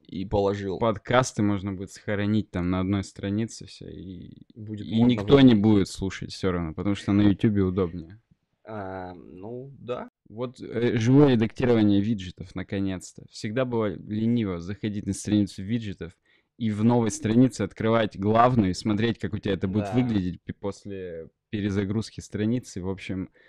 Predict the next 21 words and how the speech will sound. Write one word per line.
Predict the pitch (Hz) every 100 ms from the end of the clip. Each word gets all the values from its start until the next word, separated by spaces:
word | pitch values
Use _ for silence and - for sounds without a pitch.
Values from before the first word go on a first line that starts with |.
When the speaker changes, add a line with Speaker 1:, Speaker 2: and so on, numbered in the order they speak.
| _ _ _ _ -
Speaker 2:
у-, | 120
у-, | 78 131 127 127
улучшили | 139 143 131 - 104 95
немного | 98 101 104 95
этот | 92 90 -
экспириенс. | 92 - 131 131 110 92 - - _ _ _ _
Ну | 135
да, | 160 165 98
в | 85
общем, | 104 - 110 92 - _ -
э, | 53 64
в | 82
Speaker 1:
Новая | 151 143 135
Speaker 2:
обзоре | 123 139 170
Speaker 1:
тема. | 127
Speaker 2:
все | - 127
будет | 113 104
очень | 104 -
Speaker 1:
Мгм. | 104
Speaker 2:
круто | 117 110 95
видно. | 101 131 101